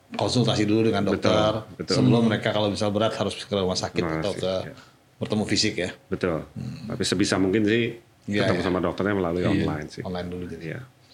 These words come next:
Speaker 1: Dan ini sudah, sudah terimplementasi di
Speaker 3: Iya.
Speaker 1: semua mobile phone kita ya.
Speaker 3: Iya.
Speaker 2: Sudah.
Speaker 1: Jadi untuk dalam kondisi pandemi ini ya, ada tantangan yang mungkin jadi pertanyaan gitu ya.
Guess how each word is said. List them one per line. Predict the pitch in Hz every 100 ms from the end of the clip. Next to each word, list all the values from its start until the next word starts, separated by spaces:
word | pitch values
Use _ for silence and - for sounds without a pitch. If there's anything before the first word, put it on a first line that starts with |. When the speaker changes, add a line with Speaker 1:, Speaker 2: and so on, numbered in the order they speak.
| - _ -
Speaker 1:
Dan | 95
ini | 120
sudah, | 113 -
sudah | 107
terimplementasi | - 98 95 - 101 101 98 104 120 - 131
di | 107
Speaker 3:
Iya. | 104
Speaker 1:
semua | 107 104
mobile | 104 101 101 101 92
phone | - 104 98 -
kita | 113
ya. | 104 98
Speaker 3:
Iya. | 101 98 98 -
Speaker 2:
Sudah. | 92 87 - - - - _ _ -
Speaker 1:
Jadi | 117 135 131 - - - - -
untuk | 110 107 110 110 110 113 110 110 110 110 _ _ _ - - - - - _ -
dalam | 113 113
kondisi | 110 110 101
pandemi | 110 104 107 110
ini | 113 107 101
ya, | 110 _ _ _ - - - _ _ _ _ _ _ -
ada | 110 131
tantangan | 117 113 117 123
yang | 110
mungkin | 110 127 123 117 - _ _ 107
jadi |
pertanyaan | 101 104 110 107 101 98
gitu | 87
ya. | 90